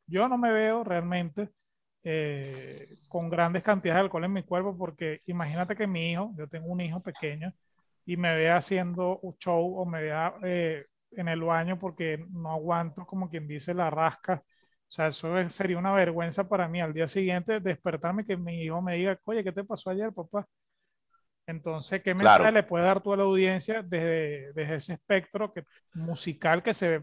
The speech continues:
Speaker 1: peor que en algo familiar, de amistades?
Speaker 2: Mira, hay una cosa que se llama moderación. O sea, todo en la vida,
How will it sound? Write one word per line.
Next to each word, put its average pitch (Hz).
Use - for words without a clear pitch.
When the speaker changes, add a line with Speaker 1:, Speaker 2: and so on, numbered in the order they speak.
Speaker 1:
peor 170
que 202
en 156
algo 156
familiar, 160
de 160
amistades? 147
Speaker 2:
Mira, 95
hay 139
una 185
cosa 175
que 156
se 160
llama 170
moderación. 104
O 98
sea, 95
todo 185
en 175
la 170
vida, 139